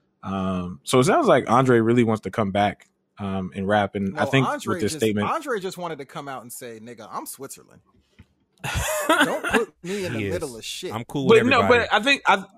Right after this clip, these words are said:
Speaker 2: I'm
Speaker 1: yeah,
Speaker 2: good
Speaker 1: but I
Speaker 2: with
Speaker 1: think that
Speaker 2: everybody.
Speaker 1: part, I think that part at the end is him saying, like, "I wanna,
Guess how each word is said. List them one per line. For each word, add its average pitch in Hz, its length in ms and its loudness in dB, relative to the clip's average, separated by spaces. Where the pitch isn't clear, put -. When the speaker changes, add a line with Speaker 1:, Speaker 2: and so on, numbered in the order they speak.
Speaker 2:
I'm 175 180 0
Speaker 1:
yeah, 247 120 8
Speaker 2:
good 202 40 2
Speaker 1:
but 156 40 0
I 202 40 2
Speaker 2:
with - 80 2
Speaker 1:
think 262 140 -4
that 220 60 0
Speaker 2:
everybody. 208 340 2
Speaker 1:
part, 120 60 -4
I 190 100 6
think 240 120 0
that 202 120 2
part 202 200 4
at - 40 -8
the 151 80 0
end 151 180 0
is 139 160 -4
him 156 120 -4
saying, 135 280 -4
like, 113 140 -6
"I 120 80 0
wanna, 123 440 -6